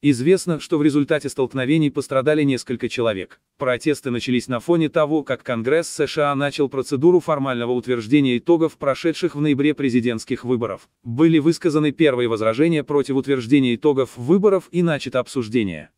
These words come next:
Группа сенаторов возразила против утверждения голосов выборщиков от штата Аризона. Во время выступления сенатора от Оклахомы Джеймса Лэнгфорда,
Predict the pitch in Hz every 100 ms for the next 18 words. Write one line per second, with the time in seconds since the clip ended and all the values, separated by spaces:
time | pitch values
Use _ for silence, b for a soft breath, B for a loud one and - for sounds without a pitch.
0 | _ 127 147 165 165 143 135 135 135 131
1 | 117 123 120 123 147 160 151 139 131 127
2 | 135 127 120 175 160 135 135 131 151 -
3 | 135 185 196 - 175 165 - 143 143 -
4 | 202 202 190 160 156 127 123 90 76 _
5 | - 110 127 123 127 113 110 127 131 127
6 | 117 - 135 160 156 135 - - 139 139
7 | 139 131 143 127 107 127 143 139 139 131
8 | 123 - 139 101 90